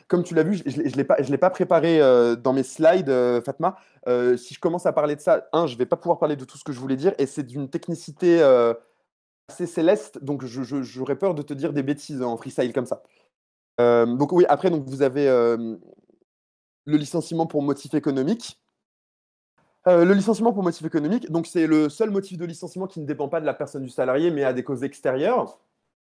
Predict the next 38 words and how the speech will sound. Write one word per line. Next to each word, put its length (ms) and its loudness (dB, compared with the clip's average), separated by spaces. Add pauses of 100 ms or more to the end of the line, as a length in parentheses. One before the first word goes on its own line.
(140)
Euh, 460 0
donc, 260 -8
où 100 -6
là, 120 6
vous 160 0
avez 160 2
donc 160 -8
l'article 420 -4
L 160 0
douze 160 -8
trente-trois 400 -2
tiret 300 -4
trois 360 0 (180)
qui 140 -10
vous 380 -8
décrit 560 -2
les 200 0
différents 760 0 (640)
motifs, 680 -4 (220)
enfin, 100 2
les, 160 2
les 120 -2
différents, 680 -4
euh, 640 -2
cas 380 0
qui 100 -20
peuvent 120 -2
justifier 400 -10
un 40 -2
licenciement 380 -6
pour 120 -8
motif 260 -8
économique. 480 -6 (340)
Donc, 180 0
vous 180 0
avez 360 4
les 140 -2
diffi-, 240 -2